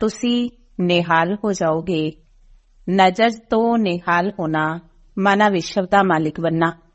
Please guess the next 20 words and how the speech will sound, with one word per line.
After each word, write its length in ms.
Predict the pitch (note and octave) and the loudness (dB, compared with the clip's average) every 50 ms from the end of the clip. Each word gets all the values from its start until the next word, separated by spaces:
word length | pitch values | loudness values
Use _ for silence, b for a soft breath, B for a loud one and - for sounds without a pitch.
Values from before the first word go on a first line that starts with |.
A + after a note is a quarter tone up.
| _ _ _ - - _ _ _ _ _ _ _ - | _ _ _ -20 -20 _ _ _ _ _ _ _ -2
ਪ੍ਰਸ਼ਨ 400 | - E3+ E3 - - F3 E3+ F3 | 0 0 0 0 0 -2 0 0
ਹੈ, 420 | E3+ E3+ E3+ E3 E3 D#3+ E3+ G3 G#3+ - - - _ _ - _ _ _ - - - _ - F#3 | 0 2 2 4 4 2 2 -2 -4 -10 -16 -20 _ _ -20 _ _ _ -20 -20 -16 _ -4 0
ਨਜ਼ਰ 380 | F#3 F#3 F#3 F#3+ F#3 A#3 A#3 A#3 | 4 4 4 4 4 2 0 0
ਤੋਂ 320 | A3+ - B3+ A#3+ B3 A#3+ | 0 -2 0 0 2 2
ਨਿਹਾਲ 500 | A#3 A3 F#3 E3+ F3 F3 E3+ F3 F3+ G3 | 0 0 -2 -2 -2 0 0 0 0 -2
ਕਿੰਦਾ? 600 | G3+ - G3 E3 D#3+ D#3 D#3 D3+ D#3 D#3 D#3+ E3+ - - _ _ - _ _ - | -4 -4 -4 -2 0 0 0 0 0 -2 -4 -10 -16 -20 _ _ -20 _ _ -20
ਸਵਾਮੀ 540 | - - - F#3+ F#3 F3+ F#3 G3 G#3 G#3+ G#3 - _ _ _ _ _ - | -4 0 4 4 4 4 4 2 0 0 -2 -4 _ _ _ _ _ -20
ਸਤਿਗੁਰੂ, 840 | - - - E3+ - - - F3 E3+ E3+ E3 D#3+ D#3 D3+ E3 F#3 - - _ _ _ - _ _ _ - - _ _ _ _ _ _ _ - _ _ _ _ _ _ _ _ - G3 G3+ G#3+ | -6 0 0 0 0 -2 -6 -4 -2 -2 0 0 0 -2 -4 -6 -10 -16 _ _ _ -20 _ _ _ -20 -20 _ _ _ _ _ _ _ -20 _ _ _ _ _ _ _ _ 0 2 2 2
ਇਸ 60 | A3+ | 2
ਦਾ 220 | G#3 G#3+ B3+ B3+ A#3+ | 2 4 4 4 4
ਵਾਸਤਵਿਕ 640 | A3 G3+ F#3 F#3+ - - - A3+ A#3+ A#3+ A#3 - | 4 4 2 2 -2 -6 -4 -2 -2 0 0 2
ਅਰਥ 260 | A#3+ A#3+ A#3 A#3 - - - _ _ _ _ _ _ _ _ | 2 2 2 0 -6 -14 -20 _ _ _ _ _ _ _ _
ਕੀ 200 | - F#3+ F3 E3+ | -4 -2 -2 -2
ਹੈ? 320 | D#3+ E3+ F#3 F3 F3 E3+ F3 - _ _ _ _ _ _ - - - _ _ - - - F3 | -2 -2 -2 -2 -2 -2 -6 -12 _ _ _ _ _ _ -20 -20 -20 _ _ -16 -8 -2 0
ਨਜ਼ਰ 320 | F3 E3+ E3 - F3+ E3+ | 2 2 2 0 -2 -6
ਤੋਂ 260 | D#3+ - - G3 G#3 G3+ _ _ _ _ _ _ _ _ _ - - _ - F#3+ | -4 -4 -4 -4 -4 -4 _ _ _ _ _ _ _ _ _ -20 -20 _ -4 0
ਨਿਹਾਲ 520 | F#3 F#3 F3+ F3 E3 F#3 F3+ F3+ F3+ G3 | 2 4 4 4 4 2 2 4 2 0
ਕਿੰਦਾ 480 | - - G#3+ G#3 G#3+ G#3 G#3+ G#3+ G#3+ G#3 | -2 -2 -4 0 2 4 4 4 2 0
ਸਵਾਮੀ 420 | - - G3 E3 D#3+ E3 E3+ E3+ | -2 -2 -2 -2 -2 -2 -4 -6
ਸਤਿਗੁਰੂ, 580 | D#3+ - F#3+ F#3 - - - G3+ G3 A3 A3 | -6 -6 -8 -8 -8 -6 -4 -2 -2 -2 -2